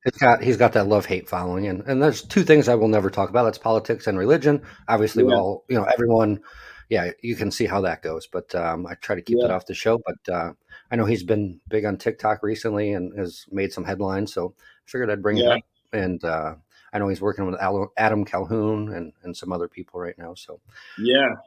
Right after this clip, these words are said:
Speaker 1: All right. So we are thirty-five minutes in. I know you are a busy man.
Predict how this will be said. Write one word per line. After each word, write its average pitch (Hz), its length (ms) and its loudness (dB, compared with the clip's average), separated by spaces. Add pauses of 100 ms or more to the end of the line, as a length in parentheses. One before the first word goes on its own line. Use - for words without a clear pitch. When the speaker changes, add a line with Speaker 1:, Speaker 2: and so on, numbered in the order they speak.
(480)
Speaker 1:
All 135 120 -6
right. 95 440 -8
So 92 160 -2
we 139 140 0
are 147 100 2
thirty-five 104 480 2
minutes 95 280 -4
in. 110 220 -2
I 110 160 -4
know 98 200 0
you 98 220 -4
are 98 140 0
a 92 80 0
busy 98 300 -4
man. 123 500 -2